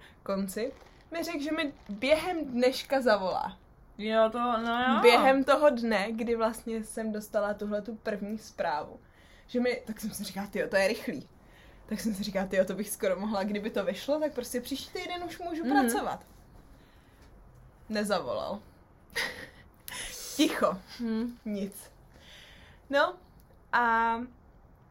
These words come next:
Speaker 1: tak jsem počkala dva dny a pak jsem psala zprávu, že teda jsem očekávala ten hovor a co se teda stalo.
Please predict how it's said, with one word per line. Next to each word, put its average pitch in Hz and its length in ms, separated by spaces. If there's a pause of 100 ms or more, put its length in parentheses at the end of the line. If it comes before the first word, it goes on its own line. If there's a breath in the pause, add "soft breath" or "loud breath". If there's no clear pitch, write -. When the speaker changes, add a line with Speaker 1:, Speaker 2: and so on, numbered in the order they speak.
(260)
Speaker 1:
tak - 140
jsem 320 200
počkala 269 640
dva 220 260
dny 190 380 (480)
a 226 60
pak 247 220
jsem 269 560
psala - 380
zprávu, 302 600
že 262 140
teda 202 240
jsem 185 220
očekávala 208 600
ten 202 200
hovor 240 440
a 196 80
co 190 180
se 190 140
teda 180 260
stalo. - 360